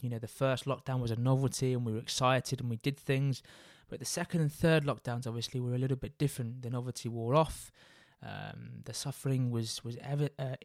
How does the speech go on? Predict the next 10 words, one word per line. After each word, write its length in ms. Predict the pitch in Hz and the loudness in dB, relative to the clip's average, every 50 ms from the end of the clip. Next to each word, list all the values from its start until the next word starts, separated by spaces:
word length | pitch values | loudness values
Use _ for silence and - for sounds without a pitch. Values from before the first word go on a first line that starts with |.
| - _ - | -14 _ -4
inevitable. 760 | 131 127 135 139 139 139 - 139 135 131 135 131 131 131 135 - - - - - - - _ | -2 -2 0 0 -2 -2 -4 -4 -4 -2 -2 0 0 -2 -4 -6 -14 -20 -20 -20 -20 -12 _
Um, 720 | 127 123 123 120 120 120 120 120 123 120 123 120 117 - - _ _ _ _ _ _ _ _ - - _ | -6 -4 -2 -2 -2 -2 -2 -2 -2 -2 -4 -4 -6 -8 -12 _ _ _ _ _ _ _ _ -14 -10 _
and 420 | - 135 131 127 127 127 131 131 - | -8 -6 -4 -4 -2 -2 -4 -4 -4
I 100 | - 147 | -6 -6
just 120 | 156 160 196 | -2 2 2
wanted 160 | 190 175 156 | 2 4 2
to 60 | 147 | 2
see 240 | 143 - - 143 135 | 0 2 2 2 2
what 280 | 131 135 147 143 - | 2 2 0 -2 -2
some 320 | - - 160 147 147 139 | -4 -4 -2 -2 -2 -2